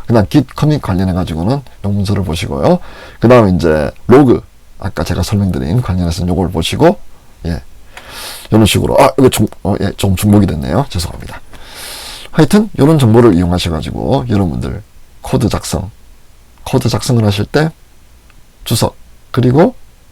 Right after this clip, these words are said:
다 만들고 나서 커밋 하실 때 메시지 넣는 방법에 대해 가지고 한번 응용을 하시면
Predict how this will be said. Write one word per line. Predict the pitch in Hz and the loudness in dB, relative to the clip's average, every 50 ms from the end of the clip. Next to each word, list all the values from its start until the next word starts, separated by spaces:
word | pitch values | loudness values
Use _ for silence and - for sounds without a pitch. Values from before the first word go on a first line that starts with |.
| - _ - - - _ _ _ _ _ - | -20 _ -20 -20 -20 _ _ _ _ _ -6
다 | - 107 | -2 0
만들고 | 101 101 101 110 120 117 117 | 0 2 4 4 4 4 4
나서 | 104 98 - 120 | 2 0 0 -2
커밋 | - - - 143 143 120 | -4 -4 -2 0 0 0
하실 | 95 - - - | -2 -2 -4 -6
때 | - - 67 80 90 151 185 - - - - - | -6 -6 -4 -2 -2 -2 -2 -4 -8 -18 -10 -6
메시지 | 87 92 92 117 104 101 95 | -6 -4 -2 -2 -2 -2 -2
넣는 | 80 82 80 82 85 | -4 -4 -4 -6 -6
방법에 | 85 80 - - - - - - - - 98 - | -6 -8 -8 -10 -12 -14 -18 -14 -10 -8 -6 -6
대해 | - 87 80 - | -4 -6 -6 -4
가지고 | 90 82 - - - 69 67 67 71 104 139 170 - - - - - - | -6 -8 -8 -8 -10 -8 -8 -4 -2 -2 -2 -2 -4 -8 -16 -20 -16 -10
한번 | - 85 85 85 - - | -8 -6 -6 -6 -4 -2
응용을 | 107 104 101 107 110 87 | -2 0 0 0 0 0
하시면 | 87 87 - 113 127 135 | -2 -2 -2 0 -2 -2